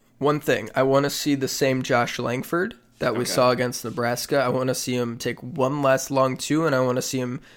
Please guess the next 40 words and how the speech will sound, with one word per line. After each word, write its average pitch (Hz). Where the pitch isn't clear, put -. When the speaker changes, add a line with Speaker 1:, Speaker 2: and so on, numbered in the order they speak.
Speaker 1:
take 135
another 127
one 127
or 120
two -
threes. -
Speaker 2:
That 90
would 87
just -
be 85
outstanding. 78
Yeah. -
Speaker 1:
Okay. 147
I, 131
I -
Speaker 2:
That 123
Speaker 1:
want 123
him 123
to 123
be 123
aggressive 131
with 127
the 123
dribble, 170
get 139
in 143
the 135
lane, 131
get 127
himself 127
to 120
the 127
free 147
throw 143
line, 139
and 127
shoot 131
it 120
from 110
deep. -